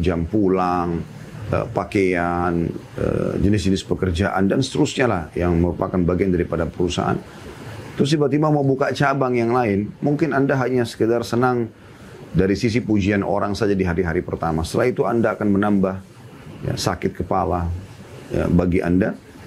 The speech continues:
pusing karena harus memikirkan dua perusahaan yang belum jelas harus kemana arahnya, harus bagaimana keuangannya,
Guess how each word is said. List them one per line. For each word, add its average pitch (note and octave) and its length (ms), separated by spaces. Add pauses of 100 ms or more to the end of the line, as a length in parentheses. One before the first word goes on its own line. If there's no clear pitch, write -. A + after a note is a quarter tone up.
(460)
pusing C3 400
karena G2+ 240
harus G#2 240
memikirkan F#2+ 560
dua F#2 160
perusahaan F#2 480
yang G2+ 240
belum B2+ 240
jelas A2 560 (400)
harus A2+ 320
kemana G#2 560 (160)
arahnya, G#2+ 640
harus G#2 240
bagaimana F#2 720 (240)
keuangannya, G2 960